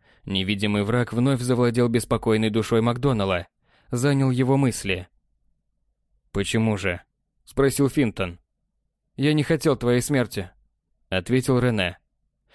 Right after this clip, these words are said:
"Ни твоей, ни капитана". Макдоналл приподнял брови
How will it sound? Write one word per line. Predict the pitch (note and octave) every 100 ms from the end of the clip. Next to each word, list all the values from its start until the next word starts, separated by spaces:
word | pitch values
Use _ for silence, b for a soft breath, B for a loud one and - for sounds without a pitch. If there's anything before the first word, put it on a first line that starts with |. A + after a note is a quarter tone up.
| b -
"Ни | C#3
твоей, | C#3 C3+ C#3 D#3+
ни | B2
капитана". | B2 C3+ C3+ C#3+ A#2 F#2+ F#2 _ _ _ _ _ _ _ _ _
Макдоналл | G#2 G2 G2+ C3+ C#3 B2+
приподнял | C#3 B2+ B2+ C3 C3
брови | D3+ C3+ G2 F2